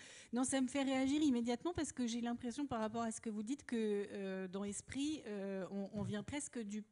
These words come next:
du point de vue, euh, euh, inverse. Euh, c'est-à-dire que la question de la géopolitique, pour nous, elle arrive par la question de l'événement.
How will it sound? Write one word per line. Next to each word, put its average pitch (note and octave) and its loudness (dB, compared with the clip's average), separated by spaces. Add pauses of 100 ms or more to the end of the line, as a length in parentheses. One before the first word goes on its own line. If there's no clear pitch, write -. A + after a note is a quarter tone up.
du G3 -4
point A3+ 0
de A3+ 2
vue, B3+ 2
euh, G3+ 2 (500)
euh, G3 -4
inverse. G#3 -4 (440)
Euh, F#3+ 0
c'est-à-dire G#3+ 0
que A#3+ 0
la A3 6
question C4 0
de C4+ 4
la A#3+ 2
géopolitique, A#3+ 2
pour B3 0
nous, C#4+ 6
elle A3+ 2
arrive B3+ 2
par A#3 2
la A3 2
question A#3 2
de B3+ 8
l'événement. A3+ 4